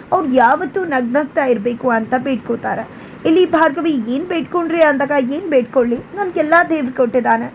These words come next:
ನಿಮ್ಗೆ ಒಳ್ಳೇದಾಗ್ಲಿ ಅಂತಷ್ಟೇ ಬೇಡ್ಕೊಂಡಿದ್ದು" ಅಂದಾಗ "ನಿಮ್ಗೇನು ಬೇಡ್ಕೊಳ್ಳಿಲ್ವಾ?" ಅಂದಾಗ "ನನ್ಗೇನ್ ಬೇಕು ಅದನ್ನ ಕೊಟ್ನಲ್ಲ, ನಿಮ್ಮನ್ ಕೇಳ್ಕೊಂಡಿದ್ದೆ, ಆ ದೇವ್ರು ನಿಮ್ ಪ್ರೀತಿ ನನಗ್ ಕೊಟ್ಟ." ಆದ್ರೆ ಇವತ್ತು ನಿಮ್ಗೆ ಅನ್ಸಿರ್ಬೋದು, ನಿಮಗ್ ಬೇಜಾರು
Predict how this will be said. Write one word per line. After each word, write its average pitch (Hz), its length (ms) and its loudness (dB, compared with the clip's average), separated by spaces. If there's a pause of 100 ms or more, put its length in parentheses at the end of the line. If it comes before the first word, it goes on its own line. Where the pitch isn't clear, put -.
ನಿಮ್ಗೆ 285 240 -2
ಒಳ್ಳೇದಾಗ್ಲಿ 247 640 2
ಅಂತಷ್ಟೇ 226 400 -2
ಬೇಡ್ಕೊಂಡಿದ್ದು" 233 600 -4 (440)
ಅಂದಾಗ 370 300 4
"ನಿಮ್ಗೇನು 285 540 0
ಬೇಡ್ಕೊಳ್ಳಿಲ್ವಾ?" 339 720 2
ಅಂದಾಗ 311 260 2
"ನನ್ಗೇನ್ 294 480 0
ಬೇಕು 392 220 0
ಅದನ್ನ 370 240 2
ಕೊಟ್ನಲ್ಲ, 320 480 0 (320)
ನಿಮ್ಮನ್ 320 300 0
ಕೇಳ್ಕೊಂಡಿದ್ದೆ, 262 720 0 (140)
ಆ 240 80 6
ದೇವ್ರು 262 300 0
ನಿಮ್ 254 220 0
ಪ್ರೀತಿ 247 300 -2
ನನಗ್ 233 320 0
ಕೊಟ್ಟ." 208 180 -4 (420)
ಆದ್ರೆ 339 360 2
ಇವತ್ತು 370 360 -2
ನಿಮ್ಗೆ 311 320 -2
ಅನ್ಸಿರ್ಬೋದು, 269 640 -2 (320)
ನಿಮಗ್ 320 220 0
ಬೇಜಾರು 302 380 2